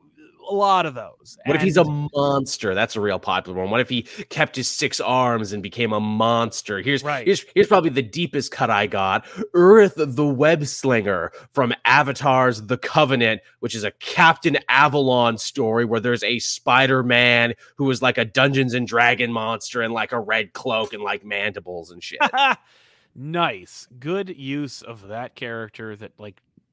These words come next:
Speaker 1: no, you'll find it in a dollar bin somewhere someday.
Speaker 2: I'm pretty sure the writer of this story doesn't even remember writing this story. And also,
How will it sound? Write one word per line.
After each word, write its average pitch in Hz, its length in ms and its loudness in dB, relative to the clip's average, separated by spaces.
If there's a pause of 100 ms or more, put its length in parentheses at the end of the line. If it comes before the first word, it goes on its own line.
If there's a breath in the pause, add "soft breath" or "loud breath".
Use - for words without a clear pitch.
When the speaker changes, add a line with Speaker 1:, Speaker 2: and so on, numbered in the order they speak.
(440)
Speaker 1:
no, 110 360 -14 (380 soft breath)
you'll 135 200 -6
find 180 240 -2
it 185 40 -6
in 180 40 -4
a 165 40 -6
dollar 143 280 0
bin 113 180 -12
somewhere 101 360 -16
someday. 90 420 -16
Speaker 2:
I'm 156 160 4
pretty 208 240 2
sure 208 200 6
the 165 120 4
writer 143 420 6
of 117 120 0
this 113 180 -4
story 120 320 0
doesn't 110 260 -2
even 107 160 -4
remember 104 380 -2
writing 104 400 -2
this 98 140 -4
story. 117 320 0
And 123 80 2
also, 175 240 4